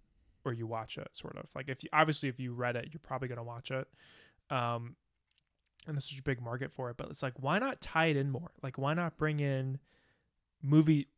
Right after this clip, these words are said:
goers to see the, you know, to read the book, or at least be somewhat invested to read it,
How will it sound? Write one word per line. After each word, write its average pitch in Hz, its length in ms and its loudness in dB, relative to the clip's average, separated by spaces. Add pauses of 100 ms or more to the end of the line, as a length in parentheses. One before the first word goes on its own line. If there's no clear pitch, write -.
(140)
goers 117 420 0
to 143 100 -4
see 135 240 -2
the, 127 160 -2 (140)
you 139 80 -2
know, 127 80 0
to - 140 -4
read 127 200 0
the 127 80 -2
book, - 400 -6 (180)
or 143 100 6
at 135 80 4
least 156 220 6
be 147 240 6
somewhat 147 360 2
invested 127 440 -6
to 131 80 -12
read 131 180 -8
it, - 160 -8